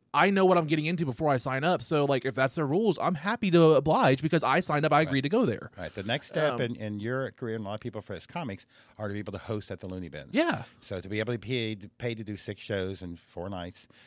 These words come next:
Speaker 2: and, uh, and that really makes you the next level. So when you, when you're good enough that the professional clubs will hire you, not just your friends put you on the showcase.
Speaker 1: Yeah.
Speaker 2: So that's, that should be the next aspirations. And then at some point, your aspiration is truly is not to get a Netflix special, it's to get a T V show.
Speaker 1: Yeah.
Speaker 2: Um, if you are on a sitcom,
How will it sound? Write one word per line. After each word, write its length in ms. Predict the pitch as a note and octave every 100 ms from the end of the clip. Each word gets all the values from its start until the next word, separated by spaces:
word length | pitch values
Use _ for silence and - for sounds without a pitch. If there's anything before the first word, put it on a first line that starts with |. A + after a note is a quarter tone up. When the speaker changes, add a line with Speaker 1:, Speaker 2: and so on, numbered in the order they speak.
| _
Speaker 2:
and, 280 | F#2 F2+ F2+
uh, 20 |
and 220 | F2+ F#2
that 180 | G#2 A#2
really 240 | A2 A2+ G2+
makes 300 | G2 F#2+ G2+
you 100 | F#2
the 140 | F2+
next 240 | F2+ -
level. 320 | F#2 E2 D#2 C#2+
So 180 | - E2
when 200 | F2+ F#2+
you, 100 | F2+
when 160 | G2+
you're 140 | F#2+ F#2
good 200 | A2+ B2+
enough 380 | A#2+ A2+ A2
that 140 | - F2
the 160 | F2+
professional 520 | F2 G2 - G#2 - F#2
clubs 320 | G#2+ G#2 -
will 120 | E2
hire 200 | E2+ E2+
you, 200 | E2+ E2 - - -
not 220 | A#2+ B2
just 180 | A#2 A2+
your 80 |
friends 220 | - G2 F#2
put 160 | G#2+
you 40 | F#2
on 60 |
the 60 | D#2
showcase. 380 | - F2 - G#3+
Speaker 1:
Yeah. 200 | A3+ - - _ _
Speaker 2:
So 160 | G2+
that's, 180 | G#2 A2+
that 160 | A#2 A#2
should 120 | A#2+
be 80 | A#2+
the 80 | A2+
next 160 | -
aspirations. 440 | A#2 A2+ G2 G2+ - - A2+
And 120 | B2
then 120 | D3
at 60 | A#2+
some 180 | F#3+
point, 240 | G#3+ A#2+ G#2+
your 100 | G#2
aspiration 420 | G#2+ G#2 G#2 A2
is 220 | G2+ F2+ - - -
truly 300 | - A3 D#3
is 140 | G2+
not 160 | D3 G3
to 60 |
get 120 | D#3+ B2+
a 20 |
Netflix 320 | A#2 A#2+ F2+ -
special, 400 | - E3+ - F2+
it's 160 | A2+
to 80 | A2+
get 100 | G#2
a 60 | E2
T 260 | - F#2+
V 160 | D#2 A#2
show. 360 | - E2 C#2+ - -
Speaker 1:
Yeah. 180 | - B2 -
Speaker 2:
Um, 280 | G2+ F#2 F2
if 160 | -
you 160 | B2+ C#3+
are 100 | A2+
on 60 |
a 40 | G2
sitcom, 640 | - A#2 - F#2 D#2 E2+